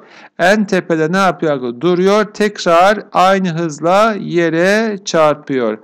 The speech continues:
O zaman yukarı çıkarken hangi hareketi yapmıştı? Tabii ki yavaşlayan hareketi yapmış. Aşağı inerken ne yapıyordu?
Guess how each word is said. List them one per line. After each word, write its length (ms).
O 80
zaman 240
yukarı 460
çıkarken 800
hangi 460
hareketi 460
yapmıştı? 880
Tabii 320
ki 120
yavaşlayan 760
hareketi 340
yapmış. 240
Aşağı 480
inerken 540
ne 60
yapıyordu? 840